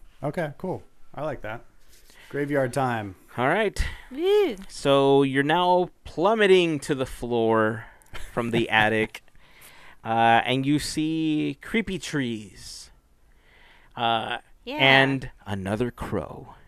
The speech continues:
Speaker 2: <laughs>
Speaker 1: Yep, that crow's
Speaker 3: <laughs>
Speaker 1: getting the
Speaker 3: Yep.
Speaker 1: axe, buddy.
Speaker 2: <laughs>
Speaker 1: It is getting the axe.
Speaker 3: I know this would kill the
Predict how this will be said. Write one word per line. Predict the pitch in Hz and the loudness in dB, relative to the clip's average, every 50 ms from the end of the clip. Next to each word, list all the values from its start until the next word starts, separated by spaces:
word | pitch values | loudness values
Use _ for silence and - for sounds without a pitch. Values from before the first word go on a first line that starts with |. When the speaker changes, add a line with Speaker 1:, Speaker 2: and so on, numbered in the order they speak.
| - - _ _ _ - | -20 -20 _ _ _ -4
Speaker 2:
<laughs> | |
Speaker 1:
Yep, | 170 - 175 165 - 165 160 - - - 151 - - 180 113 120 135 151 170 175 185 - - | 2 4 4 4 6 4 2 2 2 0 -2 -2 -4 -6 -2 2 4 4 4 4 2 -2 -2
that | - 170 - 139 135 127 - 269 - | 0 0 2 4 4 4 4 4 4
crow's | - 151 151 151 151 151 147 - - - | 6 8 8 10 8 8 6 4 2 2
Speaker 3:
<laughs> | 320 | 0
Speaker 1:
getting | 156 151 143 143 | 0 0 2 0
the | 143 139 | 2 4
Speaker 3:
Yep. | 143 147 | 4 4
Speaker 1:
axe, | 147 143 135 123 - - | 6 4 4 2 0 -4
buddy. | 123 113 123 120 120 123 120 123 120 - | -6 -2 -2 -2 0 -2 -2 0 0 0
Speaker 2:
<laughs> | - - 196 165 156 - - 151 - - - 139 127 - - _ - - - - - - - - - - | 2 6 6 6 6 4 2 0 0 0 -4 -6 -10 -10 -12 _ -20 -20 -20 -20 -20 -20 -20 -20 -16 -10
Speaker 1:
It | 139 131 127 127 | -8 -6 -4 -4
is | 117 113 101 - | -6 -8 -10 -12
getting | - - 135 131 131 127 120 | -10 -6 -6 -4 -4 -4 -6
the | 117 120 117 | -6 -6 -6
axe. | 113 110 110 107 104 104 - - - - - - - - - - - | -6 -6 -8 -8 -10 -12 -16 -20 -20 -20 -20 -20 -20 -20 -16 -10 -6
Speaker 3:
I | 202 214 220 | -6 -4 -4
know | 214 214 220 226 | -4 -4 -6 -4
this | 214 233 226 - - | -4 -6 -6 -6 -6
would | 254 226 208 - - - | -6 -6 -6 -8 -10 -16
kill | - - - 214 202 208 208 | -16 -8 -4 -4 -4 -4 -4
the | - - 185 170 147 98 90 | -6 -6 -6 -4 -4 -6 -8